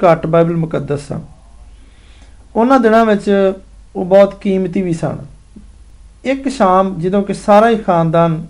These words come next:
ਇਕੱਠਾ ਬੈਠਾ ਸੀ ਤੇ ਮੈਰੀ ਦੇ ਪਿਓ ਨੇ ਆਖਿਆ, ਅ, ਮੈਰੀ ਨੇ ਆਪਣੇ ਪਿਓ ਨੂੰ ਆਖਿਆ, "ਅੱਬਾ, ਤੁਸੀਂ ਮੈਨੂੰ ਲੱਕੜੀ ਦਾ ਇੱਕ ਛੋਟਾ ਜਿਹਾ ਡੱਬਾ ਬਣਾ ਦਿਓਗੇ?"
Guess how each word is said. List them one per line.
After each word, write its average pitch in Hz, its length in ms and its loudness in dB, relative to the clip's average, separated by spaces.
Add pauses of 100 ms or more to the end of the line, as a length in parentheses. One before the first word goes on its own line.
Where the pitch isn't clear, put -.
ਇਕੱਠਾ 185 360 -4
ਬੈਠਾ 160 400 2
ਸੀ - 240 -6 (1000)
ਤੇ 185 100 -4
ਮੈਰੀ 180 360 0
ਦੇ 202 100 -2
ਪਿਓ 175 380 0
ਨੇ 180 100 -2
ਆਖਿਆ, 165 600 -2 (840)
ਅ, - 20 -2
ਮੈਰੀ 170 300 0
ਨੇ 202 80 2
ਆਪਣੇ 190 240 -2
ਪਿਓ 170 300 0
ਨੂੰ 196 140 2
ਆਖਿਆ, 165 520 0 (840)
"ਅੱਬਾ, 170 500 2 (1400)
ਤੁਸੀਂ 185 240 -6
ਮੈਨੂੰ 220 300 -4
ਲੱਕੜੀ 190 320 -2
ਦਾ 208 100 2
ਇੱਕ 208 160 -4
ਛੋਟਾ 180 320 0
ਜਿਹਾ 196 120 0
ਡੱਬਾ 170 280 0
ਬਣਾ 156 220 0
ਦਿਓਗੇ?" 202 380 0